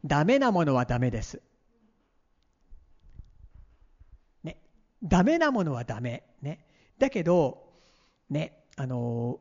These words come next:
その人を受け入れる。裁き傷つけ合うのではなくて受け入れる。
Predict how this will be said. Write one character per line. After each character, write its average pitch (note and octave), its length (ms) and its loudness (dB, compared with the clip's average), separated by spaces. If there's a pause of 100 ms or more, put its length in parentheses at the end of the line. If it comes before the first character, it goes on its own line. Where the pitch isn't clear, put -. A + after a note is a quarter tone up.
(100)
そ - 160 -4
の A3+ 120 0
人 - 240 2
を A2+ 120 0
受 B2 220 -2
け B2+ 40 -2
入 B2 280 -2
れ A2 160 -6
る。 C3 320 0 (1800)
裁 A3 320 2
き D3+ 140 -4
傷 D3+ 280 -6
つ - 120 -2
け G3 180 4
合 G3+ 80 6
う D3+ 180 -2 (760)
の C3 120 -8
で A#2+ 120 -6
は A2+ 80 -6
な A#2 120 -10
く - 80 -18
て G#2+ 120 -10
受 G#2 280 -8
け G2 60 -10
入 F#2+ 160 -12
れ F2+ 140 -16
る。 - 180 -20